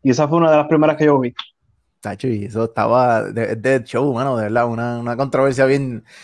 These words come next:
Speaker 2: bien reñida, porque pa' mí están todos ahí en ese nivel de, de contestarse y, ¿verdad? Bastante, bastante chévere, y el público allí
Speaker 1: Ujú.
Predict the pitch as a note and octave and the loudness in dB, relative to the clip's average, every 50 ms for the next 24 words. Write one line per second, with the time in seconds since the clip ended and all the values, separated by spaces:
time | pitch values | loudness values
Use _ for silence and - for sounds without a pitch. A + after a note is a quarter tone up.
0 | - - - - _ _ _ _ _ - A2 A#2+ B2+ C#3 D3+ D3+ - - F3+ D#3 | -20 -20 -20 -20 _ _ _ _ _ -10 -4 -2 0 0 0 -2 -2 0 0 0
1 | D3+ D3+ E3 F3+ F#3 F3 D#3 C#3 A#2+ A#2+ G#2+ G#2+ G#2+ G#2 G#2 - G#2+ A2+ B2 E3+ | 2 2 2 4 4 4 4 4 2 0 -2 -4 -6 -6 -4 -6 -6 -4 -4 -4
2 | A3+ A#3+ G#3+ F3+ D3 - - _ _ _ _ _ B2 C3 F3+ G#3+ G#3+ - - _ | -4 -4 -6 -8 -10 -14 -18 _ _ _ _ _ -2 -2 -2 -2 -8 -14 -10 _
3 | - D3+ F3+ F#3+ F3 D3 C#3+ C3+ C#3+ D#3 D3+ C3+ B2+ B2+ B2 - D#3+ D#3+ D#3+ D#3 | -2 0 0 2 2 2 4 4 6 6 4 4 2 -2 0 2 2 2 4 4
4 | D3+ E3+ G3 F#3 F3 E3 D3 C#3 C3+ C3 A#2+ B2 A#2+ A#2 A2+ G#2+ - A#2+ A2+ - | 4 4 4 4 2 2 2 4 2 0 0 0 0 0 -2 -4 -6 -8 -8 -8
5 | A2+ - _ - B2 D3+ F3+ E3 - - D#3 C#3 B2+ B2 A#2+ A#2 A2+ A2+ A2 G#2+ | -10 -8 _ 2 4 4 4 2 -2 -6 -4 -4 -4 -4 -4 -6 -8 -8 -10 -12
6 | - - _ - A2+ A2 B2 - - - - - F#2+ G#2+ G#2+ - - A#2+ C3 B2 | -14 -18 _ -16 -14 -12 -12 -12 -14 -16 -20 -12 -10 -10 -10 -6 -6 -6 -6 -2
7 | _ D#3+ D3+ D3 C#3 C#3 C3+ C3 A#2 A2+ A2+ - B2+ C3+ C3+ - D3 - - D#3 | _ 2 2 4 4 2 2 0 0 -2 -2 -2 -2 0 2 0 0 2 4 6
8 | E3 D#3 C#3+ B2+ A#2+ A#2 A2+ A2 A2 A2 A2 - - A#2+ B2+ D3 E3+ E3+ E3 D#3 | 6 6 6 6 4 2 0 0 -2 -4 -4 -4 -4 -4 0 2 4 4 6 6
9 | D#3 F#3+ A#3+ | 4 2 0